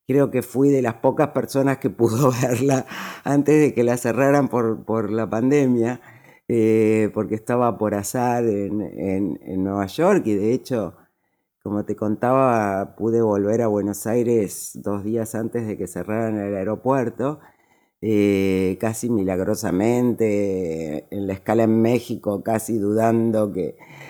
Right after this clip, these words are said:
me quedaría ahí por ahí, em, pero me impresionó por eso, porque, eh, una muestra esperanzada en el futuro del campo, que podría ser una solución,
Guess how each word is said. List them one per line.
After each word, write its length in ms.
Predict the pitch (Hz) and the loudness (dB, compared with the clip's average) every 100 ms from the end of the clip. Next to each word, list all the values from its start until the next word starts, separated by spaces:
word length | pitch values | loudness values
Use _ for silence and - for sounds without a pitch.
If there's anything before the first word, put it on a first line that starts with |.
| - | -12
me 140 | - 98 | -6 -2
quedaría 420 | 107 107 113 117 | 0 2 4 6
ahí 280 | 113 127 131 | 6 4 0
por 300 | - 113 110 | -2 -4 -2
ahí, 400 | 104 127 143 147 _ _ _ - | 0 2 0 -2 _ _ _ -4
em, 920 | 107 107 107 104 104 101 101 104 101 - - | 2 6 6 4 4 2 2 2 0 -4 2
pero 1120 | 120 120 120 113 113 107 104 101 101 92 - | 4 4 4 6 4 4 4 2 2 -2 -4
me 120 | 104 113 | -4 -4
impresionó 920 | 117 120 117 131 135 160 160 151 - | -2 -4 -2 -2 2 4 4 2 2
por 140 | 113 | 0
eso, 540 | 139 151 - 151 151 151 | 2 2 0 2 2 0
porque, 760 | 117 - - 95 98 98 104 - _ _ _ _ | -6 -6 -6 -4 -2 -2 -4 -8 _ _ _ _
eh, 760 | - 92 92 95 90 87 62 58 | -4 0 2 2 2 0 -2 -8
una 360 | 65 98 101 95 | -6 -4 -2 -2
muestra 1000 | 101 104 110 - - 104 101 101 101 95 | -2 0 -2 -4 -4 -2 -2 -2 -4 -4
esperanzada 1080 | 92 - - 95 92 92 - 120 113 113 107 | -6 -6 -2 0 0 -4 -4 0 2 2 2
en 80 | |
el 120 | 92 90 | 0 -4
futuro 380 | 92 87 104 | -8 -6 -2
del 220 | 104 98 90 | 0 -2 -2
campo, 460 | 120 123 110 104 | 0 2 0 -2
que 100 | 92 | -4
podría 360 | - 92 92 98 | -6 -4 -4 -6
ser 200 | - 101 | -6 -6
una 180 | 98 95 | -4 -6
solución, 840 | - 90 95 - 113 113 110 101 | -8 -8 -8 -4 -2 0 -2 -6